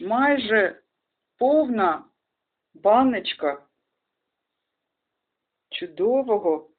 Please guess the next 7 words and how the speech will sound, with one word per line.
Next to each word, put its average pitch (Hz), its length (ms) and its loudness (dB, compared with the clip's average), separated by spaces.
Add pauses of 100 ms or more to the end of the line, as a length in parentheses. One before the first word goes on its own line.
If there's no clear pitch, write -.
(640)
майонезу 190 800 -2
домашнього. 180 1160 -2 (2000)
Нуль 240 380 0
п'ять 240 480 -2
літра. 165 560 -8 (200)
Чудовий 220 680 0
майонез. 170 640 -6